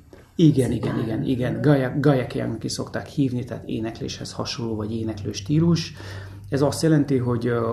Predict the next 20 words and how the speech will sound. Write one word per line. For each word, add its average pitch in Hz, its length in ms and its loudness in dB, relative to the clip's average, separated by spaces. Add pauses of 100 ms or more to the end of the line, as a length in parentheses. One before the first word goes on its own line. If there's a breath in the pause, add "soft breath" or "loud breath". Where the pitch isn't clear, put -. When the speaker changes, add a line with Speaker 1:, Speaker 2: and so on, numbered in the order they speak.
Speaker 1:
az 110 140 -4
én 113 180 -2
mesterem, 110 600 -6
ö, 107 340 -6 (240)
Pandit 113 300 -8
Rajiv 135 320 2
Janardhan, 117 680 -2 (320 loud breath)
az 123 160 -6
ő 120 140 0
mestere 113 1040 -6
Pandit 113 300 -4
Bimalendu 127 460 0
Mukherjee, 117 760 -4 (460 loud breath)
és 113 220 -8
Pandit 110 320 -8
Arvind 127 360 0
Parikh, 117 520 -6
Pandit 117 260 -4
Bimalendu 117 420 -4
Mukherjee 117 640 -6